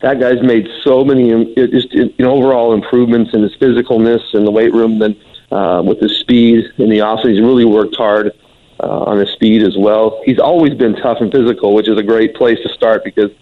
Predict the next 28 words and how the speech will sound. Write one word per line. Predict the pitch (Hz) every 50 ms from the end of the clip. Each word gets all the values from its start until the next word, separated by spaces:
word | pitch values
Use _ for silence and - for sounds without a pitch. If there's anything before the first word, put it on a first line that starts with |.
| _ _ _ _ _ -
that's | - 135 -
probably | - 151 135 131 120
the | 120
one | 117 123 131 139 143 139
thing | 143 143 135 139 135 131
in | 131 123 -
football | 143 139 139 123 120 117 113 113 - - - - - _ _ -
that | -
you | 110 113 127
just | 131 - -
can't | - 165 147 127 - -
teach. | - 160 139 127 - -
You | -
can't | - 143 139 139 123
bring | 123 131 127 123 120
that | 120 123 131
out | 123 123 131 123
in | 110 104
people | - 139 135 110 107
that | 104 101
don't | 110 113 117 -
have | - 120 117 117 120 98
it, | 104 - -
and | 98 101 107
de-, | 113 117 120 123 - -
and | 117 110 104 110
Gabe | - 120 117 117 117 110 113
definitely | 113 113 113 - 123 104 110 107 101 98 90